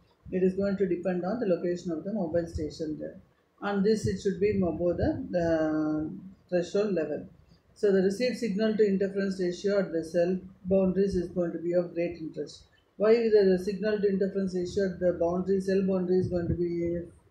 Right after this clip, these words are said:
great interest is, it is going to interfere with the neighboring cells. So you should reduce this interference there. So next is we are going to see about outage probability.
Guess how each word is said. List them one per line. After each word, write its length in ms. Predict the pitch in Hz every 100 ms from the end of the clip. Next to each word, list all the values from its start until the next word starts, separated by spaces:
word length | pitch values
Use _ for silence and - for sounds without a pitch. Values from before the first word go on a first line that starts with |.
| 175
great 220 | 190 185
interest 440 | 170 165 175 -
is, 220 | 175 -
it 140 | 175 180
is 120 | 175
going 220 | 190 190
to 100 | 180
interfere 480 | 170 180 190 196 185
with 120 | 165
the 80 | 185
neighboring 460 | 190 170 165 175 170
cells. 340 | 160 147 139 _ _ _ _
So 120 | 214
you 120 | 202
should 180 | 196 170
reduce 440 | 175 175 202 196
this 220 | 226 269
interference 720 | - 175 165 170 175 165 165 165
there. 180 | - 135 - - - - - - - -
So 160 | 208
next 260 | 196 214 -
is 200 | 226 254
we 60 | 202
are 80 | 175
going 180 | 190
to 80 | 190
see 200 | 196 208
about 280 | 190 175 220
outage 580 | - 175 180 202 196 -
probability. 600 | 160 151 151 143 -